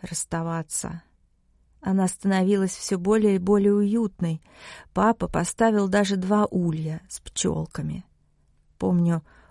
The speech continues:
угостил он двух немцев, заехавших к нам верхом на лошадях из Курска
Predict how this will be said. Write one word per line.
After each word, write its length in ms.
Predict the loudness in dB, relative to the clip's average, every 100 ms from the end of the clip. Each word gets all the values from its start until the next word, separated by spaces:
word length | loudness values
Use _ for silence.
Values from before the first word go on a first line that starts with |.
| -6
угостил 640 | 2 2 2 0 2 4
он 140 | 2
двух 320 | 2 0 0 4
немцев, 480 | 6 6 4 0
заехавших 800 | 0 2 2 2 -2 -6 -4 -4
к 80 | 0
нам 240 | 2 2
верхом 440 | 2 -2 0 2 4
на 120 | 4
лошадях 680 | 2 0 0 2 2 2 -2
из 140 | -8 -6
Курска 560 | -2 0 -2 -4 -6